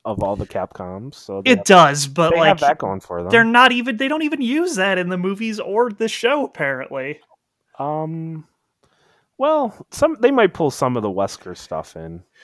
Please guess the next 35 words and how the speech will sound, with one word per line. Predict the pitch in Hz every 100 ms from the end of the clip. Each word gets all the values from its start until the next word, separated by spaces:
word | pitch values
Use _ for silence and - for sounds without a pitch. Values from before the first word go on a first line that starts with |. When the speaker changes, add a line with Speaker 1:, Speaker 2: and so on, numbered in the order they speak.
| _ - -
Speaker 2:
Yeah, | 233 190 160
hopefully | 202 - 202
he | 165
can | 165 165
just | 147 -
fucking, | 170 160 156
like, | 147
teleport | - 156 151 143 151 131
around | 131 143 143 131
or |
whatever | 127 127 127 127
he | 131
did | 123 - 131 131
in | 135 135
five | - 131 139 139
and | 139
on. | 139 143 143 - _ _ _ - _ _ _ _ _ _ _ _ _ _
Speaker 1:
Or | 113 98 95
in | 90
Marvel. | 85 85 82 87 90 _ _ _ _ _ _ -
Speaker 2:
Yeah. | 127 120 120 113 _ _ _ -
Speaker 1:
He | 113 98 - 101
removes | 101 107 107 107
the | 113
glasses | 101 104 - - 82 -
and | - 82 82 165
Speaker 2:
Yeah, | 156
you | 139 120
take | - 123 120
'em | 135
off | 156 139 -
and | 117
then | 120 120
Speaker 1:
shit | 120 110 -
happens. | 113 113 80 82 85 185